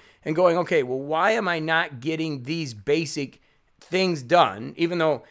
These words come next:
in the scope of things, and I think it's important to discuss the scope of things. In the scope of things,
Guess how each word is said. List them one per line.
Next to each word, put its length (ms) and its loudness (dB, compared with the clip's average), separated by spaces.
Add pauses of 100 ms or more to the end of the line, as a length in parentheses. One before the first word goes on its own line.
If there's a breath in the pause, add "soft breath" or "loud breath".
(200 soft breath)
in 100 4
the 80 0
scope 420 2
of 140 -4
things, 320 -8
and 80 -6
I 80 -4
think 160 -6
it's 140 -6
important 420 -4
to 60 -4
discuss 340 -4
the 100 -12
scope 320 0
of 120 -8
things. 260 -12
In 80 -8
the 80 -4
scope 400 2
of 140 0
things, 400 -2